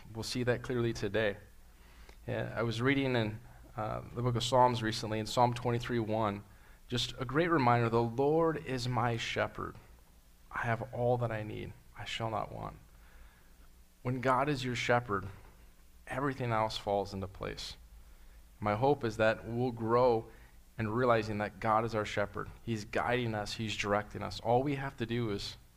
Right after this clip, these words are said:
listen and follow, and he'll lead us. And so with that, let's take a look at the first eight verses here in chapter eighteen. We'll take a look at the, the care for, uh, the priests and also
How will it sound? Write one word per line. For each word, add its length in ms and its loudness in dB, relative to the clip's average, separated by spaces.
listen 440 -2
and 100 -8
follow, 420 0
and 100 -6
he'll 180 -2
lead 200 0
us. 300 -6
And 120 -4
so 120 -4
with 180 2
that, 160 4
let's 140 0
take 200 -2
a 40 2
look 140 0
at 80 -8
the 60 -12
first 400 -2
eight 220 0
verses 480 -2
here 260 -6
in 80 -6
chapter 340 2
eighteen. 280 -2
We'll 140 -2
take 280 -2
a 60 -4
look 160 -2
at 100 -10
the, 220 -6
the 80 -8
care 440 2
for, 500 2
uh, 300 -4
the 100 -2
priests 600 -4
and 140 -2
also 440 -2